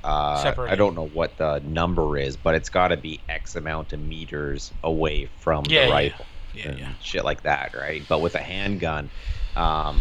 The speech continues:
Speaker 1: I believe they actually both have to be in safes as opposed to, uh,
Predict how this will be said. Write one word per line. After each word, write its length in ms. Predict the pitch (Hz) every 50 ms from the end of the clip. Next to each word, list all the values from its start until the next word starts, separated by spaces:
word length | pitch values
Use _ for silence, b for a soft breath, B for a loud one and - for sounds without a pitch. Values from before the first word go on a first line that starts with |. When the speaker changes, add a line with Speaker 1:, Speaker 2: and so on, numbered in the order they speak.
| - -
Speaker 1:
I 100 | 82 85
believe 440 | 85 - 95 87 92 90 87 85 -
they 80 | 90 82
actually 300 | 80 85 - - 92 85
both 340 | - - 85 85 82 82 -
have 320 | 85 82 80 80 - -
to 60 | 80
be 380 | 76 92 78 78 78 80 78 - -
in 300 | 87 90 82 80 78 76
safes 640 | - - - 92 87 78 71 - - - - - - - B B B B B B - -
as 260 | 76 80 80 80 82
opposed 600 | 80 76 - - 82 76 76 76 73 71 - - -
to, 340 | - 80 76 78 76 73
uh, 320 | 73 71 71 69 67 67